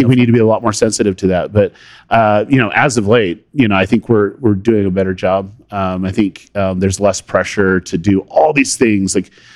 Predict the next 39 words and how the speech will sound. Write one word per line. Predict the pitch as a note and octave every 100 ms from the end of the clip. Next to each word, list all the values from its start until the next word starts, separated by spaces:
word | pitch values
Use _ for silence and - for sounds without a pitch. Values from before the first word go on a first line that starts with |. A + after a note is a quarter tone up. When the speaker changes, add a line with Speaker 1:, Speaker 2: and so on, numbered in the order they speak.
| -
Speaker 1:
like, | G#2 F#2 - _
like | B2+ G#2+
I | A#2+
remember | A2+ A2 G2+ F#2+ F#2+ _ _ _ _
<laughs> | - - - - _ _
sitting | - C3 A2+
in | F#2
priesthood | A#2 G2+ G#2
leadership | G2 F#2+ - F#2
and | G2
they're | G2
like, | F#2 F2 - _ -
"You | E3+
gotta | G3+ D3+
do | D3 -
all | -
these | A3 G3
things | F#3+ D3+
out | C#3 C3+
here." | C#3
I'm | A2+
like, | G2+ F2 _ _
"Wait | C#3+ D3+
a |
minute. | A2 E2+ - _
Like, | A#2 G2 _ -
we | D3
don't | G3
even | D#3 C3+
have | F#2 - D3 C#3 G#2+
the | G2+
manpower | G#2+ D#3 D3 A2+ G#2 G2+
to | F#2
do | G#2+ G2
all |
these | E2+ -
things." | F#2+ C#3+
Speaker 2:
Yeah, | C3+
yeah. | C#3